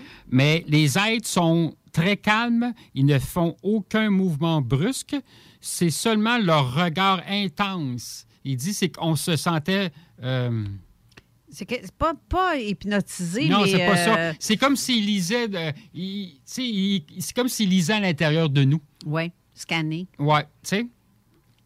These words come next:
Speaker 1: Fait que les êtres étaient pas méchants, mais aucune réaction, tu sais, comme s'ils étaient fâchés ou heureux, aucune réaction comme ça, aucune émotion, en fin de compte, tu sais.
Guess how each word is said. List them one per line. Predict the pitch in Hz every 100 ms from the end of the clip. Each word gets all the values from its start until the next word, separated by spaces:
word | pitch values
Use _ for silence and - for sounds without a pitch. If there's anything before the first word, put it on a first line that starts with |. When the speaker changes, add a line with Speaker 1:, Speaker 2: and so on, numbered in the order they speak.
| 123 - _ _ _
Speaker 1:
Fait | - - 160
que | -
les | 160 151 165 139
êtres | 220 180
étaient | 147 143
pas | 208
méchants, | 202 170 - 180 185 175
mais | 147 143
aucune | 160 196 240 220
réaction, | 180 170 - 196 202
tu | -
sais, | 208
comme | 190 143
s'ils | - 143
étaient | 127 147
fâchés | - 156 135 - 180
ou | 156
heureux, | 143 123 160 156
aucune | 170 180 185
réaction | 156 143 123 - 147
comme | 127 113
ça, | 127
aucune | 160 220
émotion, | 196 143 120 -
en | 147
fin | 117
de | 113
compte, | - 143
tu |
sais. | -